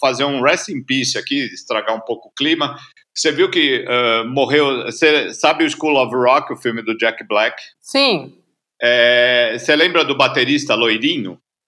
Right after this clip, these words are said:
Speaker 2: Ai, Lúcio.
Speaker 1: É, ele, ele morreu de um acidente estúpido, ele tem
Speaker 2: Ai,
Speaker 1: trinta e dois anos.
Speaker 2: meu Deus.
Speaker 1: Tinha trinta e dois anos, ele morreu em Chicago num acidente de bicicleta, ele foi atropelado ali num,
Speaker 2: Caramba.
Speaker 1: numa confusão de trânsito.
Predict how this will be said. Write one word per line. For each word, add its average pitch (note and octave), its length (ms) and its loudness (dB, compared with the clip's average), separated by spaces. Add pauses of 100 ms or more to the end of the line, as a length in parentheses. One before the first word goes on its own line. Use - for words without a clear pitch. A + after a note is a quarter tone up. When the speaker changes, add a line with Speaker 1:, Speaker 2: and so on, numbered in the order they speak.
(120)
Speaker 2:
Ai, F3 360 8
Lúcio. A#3+ 880 2
Speaker 1:
É, C3 580 6
ele, A#2+ 200 2
ele C3 1000 2
morreu B2+ 640 0
de D3+ 60 -4
um D3+ 80 2
acidente C3 540 0
estúpido, D3 500 -2
ele A#2 140 0
tem C3+ 180 0
Speaker 2:
Ai, B3 80 4
Speaker 1:
trinta D4+ 300 4
e D4+ 100 2
dois B2+ 260 0
anos. D3 520 0
Speaker 2:
meu G#3+ 100 0
Deus. G3 540 -4
Speaker 1:
Tinha D3+ 260 0
trinta C#3 300 -4
e D3+ 40 2
dois B2 300 -2
anos, C3 260 0
ele A#2+ 140 0
morreu A#2+ 240 -2
em A#2 40 -6
Chicago B2+ 460 -2
num C3 140 -2
acidente B2 380 -4
de A#2 100 -10
bicicleta, A2+ 720 -2
ele G2 140 -2
foi A2 140 -4
atropelado G2+ 720 -4
ali G2 180 -4
num, F2+ 220 -10
Speaker 2:
Caramba. C4+ 800 2
Speaker 1:
numa F3+ 320 2
confusão A#2+ 640 -2
de A#2 120 -6
trânsito. C#3 760 -2